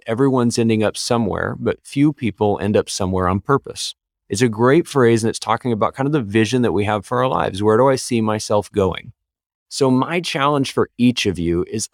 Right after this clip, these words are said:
I want for you to apply that statement, to apply that statement to the students that walk through our doors.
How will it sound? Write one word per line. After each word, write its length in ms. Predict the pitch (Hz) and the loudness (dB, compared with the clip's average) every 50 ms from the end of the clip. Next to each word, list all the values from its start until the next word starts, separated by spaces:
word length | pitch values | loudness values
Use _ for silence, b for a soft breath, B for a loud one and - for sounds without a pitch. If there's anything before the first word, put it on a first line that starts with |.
| - | -6
I 140 | - 170 196 190 | -2 2 2 2
want 380 | 160 135 135 135 - - - | 4 4 2 2 2 -2 0
for 80 | - 131 | 0 2
you 200 | 120 113 117 113 | 2 2 2 2
to 140 | 110 104 98 | 2 2 0
apply 340 | 90 - - - 98 110 107 | -2 -4 -6 -4 -4 -2 0
that 200 | 107 107 - - | -2 -2 -2 -4
statement, 640 | - - - 107 98 92 - - 87 85 85 - _ _ | -8 -6 -4 -2 -4 -4 -4 -8 -8 -8 -10 -10 _ _
to 160 | - 123 113 | 0 0 0
apply 260 | 101 - - 123 131 | 2 0 -2 0 0
that 140 | 147 131 107 | 0 0 -2
statement 440 | - - 120 107 90 90 107 107 - | -2 -2 -2 -2 0 -2 -4 -6 -8
to 80 | - 101 | -6 -4
the 100 | 104 101 | -4 -4
students 480 | - - - 107 101 104 104 98 - | -4 -4 -4 -2 -2 -2 -2 -4 -2
that 140 | - 101 64 | -2 -2 -2
walk 320 | 67 92 92 90 - - - | 0 0 0 -2 -2 -4 -6
through 160 | - 92 90 | -4 -2 0
our 100 | 85 82 | 0 -2
doors. 420 | 82 80 78 76 71 87 98 - | -2 -4 -6 -6 -6 -8 -10 -12